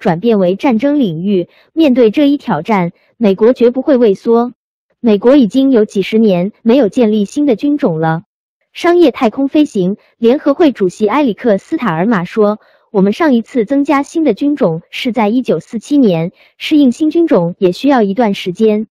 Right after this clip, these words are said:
但就像美军在第二次世界大战后，因为意识到空中力量的重要性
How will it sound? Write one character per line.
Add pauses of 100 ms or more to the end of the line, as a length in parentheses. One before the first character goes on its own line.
(460)
但
就
像
美
军 (120)
在
第
二
次
世
界
大
战
后， (260)
因
为
意
识
到
空
中
力
量
的
重
要
性